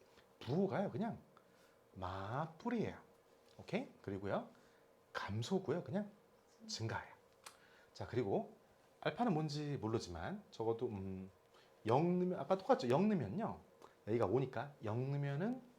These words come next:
마이너스 오죠. 오케이, 좋아요. 영 마오고요. 오케이. 음, 그다음부터 오케이. Happily ever after가 돼요. 오케이, 좋죠? 그래서 이걸 하면요. 그래서, 음,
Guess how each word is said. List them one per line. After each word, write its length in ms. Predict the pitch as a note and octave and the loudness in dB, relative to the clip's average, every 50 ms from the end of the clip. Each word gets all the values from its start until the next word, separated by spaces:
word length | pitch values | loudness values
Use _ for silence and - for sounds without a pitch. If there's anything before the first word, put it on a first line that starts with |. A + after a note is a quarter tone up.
| - - - - - - - - - - - - - - - - - - - - | -18 -18 -18 -20 -20 -20 -20 -20 -20 -20 -20 -20 -20 -20 -20 -20 -20 -20 -12 -6
마이너스 680 | G2+ F#2+ G2+ A#2+ D3+ F3+ F#3+ F#3 F#3 - - - - D3 | -2 0 0 2 2 2 2 0 0 -2 -8 -6 -2 0
오죠. 1120 | C3 B2+ B2+ A#2+ A#2 B2 B2 B2 A#2+ B2 B2 A#2+ A#2+ A#2 A#2 A#2+ A#2+ G#2 G#2 - - - - - - - - | 2 4 6 6 6 6 6 4 4 6 4 4 6 6 6 6 4 4 0 0 -2 -6 -16 -20 -16 -10 -10
오케이, 260 | A#2 - - G2+ F2+ D#2+ D#2 - | -10 -8 -8 -10 -10 -12 -12 -14
좋아요. 400 | - - - A#3+ A#3 F#3+ B2 E2+ E2 - - - - - - - - - - - - - - - - - - - - - - - - - - | -6 -2 0 0 2 0 -2 -6 -8 -12 -16 -18 -20 -20 -20 -20 -20 -20 -20 -20 -20 -20 -20 -20 -20 -20 -20 -20 -20 -20 -20 -20 -16 -10 -8
영 180 | F#2+ F#2 F#2+ | -8 -8 -6
마오고요. 680 | F#2 E2+ E2+ E2+ F2 E2+ F2 F2 - B2 A#2+ C3 C#3+ B2+ | -8 -8 -8 -8 -8 -10 -10 -8 -8 -6 -6 -6 -8 -10
오케이. 120 | - - - - - | -12 -16 -18 -14 -10
음, 120 | E3+ E3 D#3 | -10 -8 -8
그다음부터 360 | D#3 F#3+ G#3+ G#3+ G#3 A3+ A3+ | -6 -6 -8 -8 -8 -10 -8
오케이. 240 | A#3 A3 C4+ C4+ - - - - - - - - - - - - - - - | -8 -6 -6 -8 -10 -12 -20 -20 -20 -20 -20 -20 -20 -20 -20 -20 -6 0 2
Happily 480 | A3 G#3+ - - B3 A3 G#3+ A3 G#3+ D3 | 2 4 4 4 4 6 6 6 8 8
ever 260 | C#3 C3+ C#3 B2 G#2 | 8 8 8 6 4
after가 380 | - - - - G#2+ F#2+ F#2 | 4 0 -6 -8 -6 -6 -6
돼요. 160 | - F2+ E2 E2+ | -8 -10 -14 -14
오케이, 180 | E2+ - E3+ F3+ - | -14 -14 -14 -12 -10
좋죠? 320 | - - - - B3+ C4+ - - | -12 -10 -8 -8 -10 -10 -10 -10
그래서 480 | G2+ F2+ F#2+ F#2 - F#2+ D3+ A#3+ - - - - - - - - - - - - - - - - - | -10 -8 -8 -8 -6 -6 -6 -6 -8 -12 -20 -20 -20 -20 -20 -20 -20 -20 -20 -20 -20 -20 -18 -12 -8
이걸 140 | F#2+ F#2+ | -6 -6
하면요. 320 | B2 D3 C3+ A2 E3 A3+ G#3 G#3+ - - - - - - - - - - - - - - - - - - - _ - - - - - - - - - - - - - - - - | -4 -4 -6 -4 -6 -6 -8 -12 -18 -20 -20 -20 -20 -20 -20 -20 -20 -20 -20 -20 -20 -20 -20 -20 -20 -20 -20 _ -20 -20 -20 -20 -20 -20 -20 -20 -20 -20 -20 -20 -20 -20 -18 -14
그래서, 380 | G2 F#2+ - F#2 F#2 G2 - - | -12 -10 -6 -6 -6 -6 -6 -8
음, 280 | B2 C3 C3 C3 C3+ | -8 -6 -6 -6 -8